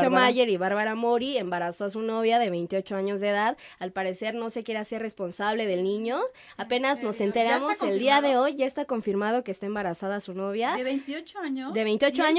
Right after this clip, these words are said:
Speaker 2: y él
Speaker 3: cuántos
Speaker 2: tiene
Speaker 3: tiene?
Speaker 2: dieciocho.
Speaker 3: Oye,
Speaker 2: Y apenas
Speaker 3: pero
Speaker 2: empezaba con su carrera artística, ya había sacado un disco, iba a empezar a
Speaker 3: Pero ¿cómo?
Speaker 2: promocionarlo.
Speaker 3: O sea, a
Speaker 2: Entonces,
Speaker 3: estas alturas, ¿no?
Speaker 2: parece ser que metió la pata, se conocieron en enero, imagínate, realmente no tiene ni medio año, o ya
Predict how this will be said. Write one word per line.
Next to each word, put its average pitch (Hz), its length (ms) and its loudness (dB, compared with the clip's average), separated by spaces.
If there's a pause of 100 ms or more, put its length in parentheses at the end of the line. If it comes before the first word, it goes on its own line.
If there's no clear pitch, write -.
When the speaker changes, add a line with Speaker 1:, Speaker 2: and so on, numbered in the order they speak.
(120)
Speaker 2:
y 339 60 0
él 294 60 2
Speaker 3:
cuántos - 60 0
Speaker 2:
tiene 302 160 2
Speaker 3:
tiene? 320 140 0
Speaker 2:
dieciocho. 262 920 2
Speaker 3:
Oye, 196 380 -8
Speaker 2:
Y 247 60 8
apenas 349 280 4
Speaker 3:
pero 359 120 -2
Speaker 2:
empezaba 262 420 0
con 247 140 0
su 214 160 -4
carrera 233 380 4
artística, 262 720 0
ya 254 120 0
había 220 140 -6
sacado 196 340 -6
un 196 120 -4
disco, 233 540 0
iba 220 140 -4
a 220 40 -8
empezar 196 380 -8
a 202 100 -8
Speaker 3:
Pero 190 140 -8
¿cómo? 170 60 -8
Speaker 2:
promocionarlo. 240 800 -2
Speaker 3:
O 269 80 -4
sea, 190 200 -14
a 208 160 -18
Speaker 2:
Entonces, 254 440 0
Speaker 3:
estas 269 180 -2
alturas, 208 400 -12
¿no? 208 60 -16
Speaker 2:
parece 381 480 2
ser 359 220 2
que 311 120 -4
metió 247 260 0
la 285 200 4
pata, 349 480 4
se 277 120 -4
conocieron 226 520 -2
en 285 120 0
enero, 320 300 0
imagínate, 220 580 -2
realmente 233 400 -4
no 269 160 -4
tiene 269 220 -4
ni 247 100 -6
medio 233 340 -4
año, 277 300 -6
o 185 60 -4
ya 254 220 -2